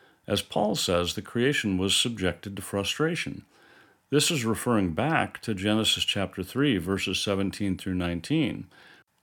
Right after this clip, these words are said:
where we're told that God told Adam that because of his sin, quote,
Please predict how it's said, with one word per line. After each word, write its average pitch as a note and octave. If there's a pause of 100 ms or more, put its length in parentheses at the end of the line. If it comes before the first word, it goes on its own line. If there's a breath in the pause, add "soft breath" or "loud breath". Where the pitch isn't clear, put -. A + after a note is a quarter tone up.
(120)
where G#2+
we're G#2+
told D#3+
that -
God A#2
told A#2+
Adam A2+
that -
because D3+
of D3+
his C3
sin, G#2
quote, F#2